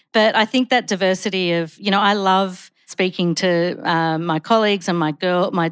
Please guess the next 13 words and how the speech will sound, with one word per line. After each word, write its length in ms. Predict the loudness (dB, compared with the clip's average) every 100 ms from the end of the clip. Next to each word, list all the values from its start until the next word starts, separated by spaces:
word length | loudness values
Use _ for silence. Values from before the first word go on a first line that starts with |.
| -4
my 180 | -2 0
daughters 400 | 0 -2 -2 -6
and 120 | -6
my 120 | -6
son, 300 | -6 -8 -10 -14 -20 _
who 80 | -2
are 80 | 2
all 120 | 2
in 100 | 4
their 120 | 2
twenties 500 | 2 0 2 2 0
and, 300 | 0 0 0
um, 560 | 0 0 0 0 -2